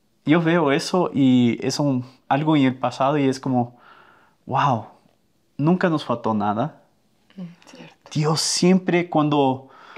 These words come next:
Speaker 1: um, necesitábamos, Dios siempre trajo personas para proveer.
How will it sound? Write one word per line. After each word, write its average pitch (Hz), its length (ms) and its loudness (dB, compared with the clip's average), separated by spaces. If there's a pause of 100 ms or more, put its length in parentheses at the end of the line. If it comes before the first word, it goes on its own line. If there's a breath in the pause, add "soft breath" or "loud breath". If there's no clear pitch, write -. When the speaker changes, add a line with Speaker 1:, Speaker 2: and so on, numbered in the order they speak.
(220 loud breath)
Speaker 1:
um, 123 240 2
necesitábamos, 156 760 0
Dios 147 200 0
siempre 165 460 -2
trajo - 380 -4
personas 131 480 -2
para 113 260 -2
proveer. 107 720 -2